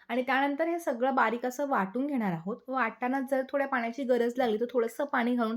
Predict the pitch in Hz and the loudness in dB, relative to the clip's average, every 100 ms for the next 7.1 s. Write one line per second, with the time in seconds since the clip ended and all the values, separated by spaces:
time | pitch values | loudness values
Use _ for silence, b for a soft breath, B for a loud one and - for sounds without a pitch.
0 | 240 247 247 220 262 277 233 240 226 254 | -4 -4 -2 -2 2 4 4 0 -4 0
1 | 254 190 208 254 269 196 180 170 190 B | 0 0 0 0 2 0 0 -4 -8 B
2 | B B B 254 262 254 285 320 302 285 | B B B 0 0 2 2 2 4 2
3 | 285 254 262 226 240 247 240 - 247 240 | 2 2 4 2 2 0 -2 -4 -2 -2
4 | - 254 247 220 233 262 196 247 269 277 | -4 -4 -2 0 0 0 0 0 2 4
5 | 262 277 277 285 294 240 226 226 269 262 | 4 0 -2 -2 0 0 0 0 0 0
6 | 233 233 202 240 254 320 220 254 247 180 | 0 -4 -4 0 0 0 -2 0 -2 -2
7 | - | -6